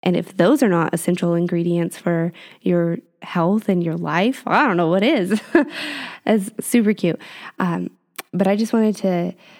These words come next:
encourage you right now on this part one of this week that <sighs> you're doing great.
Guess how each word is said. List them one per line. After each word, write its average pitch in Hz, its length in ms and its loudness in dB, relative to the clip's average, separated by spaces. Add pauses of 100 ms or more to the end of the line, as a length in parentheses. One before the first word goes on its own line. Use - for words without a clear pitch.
(180)
encourage 196 600 2
you 185 140 2
right 165 240 0
now 185 720 2
on 185 160 2
this 180 160 0
part - 280 0
one 185 360 0
of 220 100 0
this 226 180 -2
week 240 360 -2
that 175 340 0 (1000)
<sighs> - 880 -8
you're 226 120 2
doing 202 200 2
great. 214 420 -2